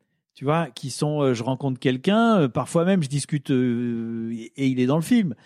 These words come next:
je discute juste quinze minutes avec lui, il en reste trois minutes dans le film, et je me rappelle d'un, un,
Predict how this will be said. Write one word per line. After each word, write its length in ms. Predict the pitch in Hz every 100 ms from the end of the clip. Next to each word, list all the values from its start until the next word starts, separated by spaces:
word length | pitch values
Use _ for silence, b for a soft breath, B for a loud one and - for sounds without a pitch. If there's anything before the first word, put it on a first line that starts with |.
| b b
je 100 | -
discute 360 | 131 - 151
juste 320 | 127 147 180 -
quinze 280 | 190 185
minutes 320 | 165 175 175 170
avec 320 | 143 147 165
lui, 360 | 214 233 170 139 -
il 160 | 113
en 100 | 107
reste 320 | 113 123 -
trois 180 | 104 139
minutes 280 | 147 143 135
dans 100 | 135
le 60 | 139
film, 360 | - 220 165 - b b b b b b b b _ _ _ -
et 300 | 117 113 110 110 _ - -
je 100 | 104
me 60 | 123
rappelle 300 | 120 139 127
d'un, 160 | 113
un, 720 | 117 113 110 110 117 113 104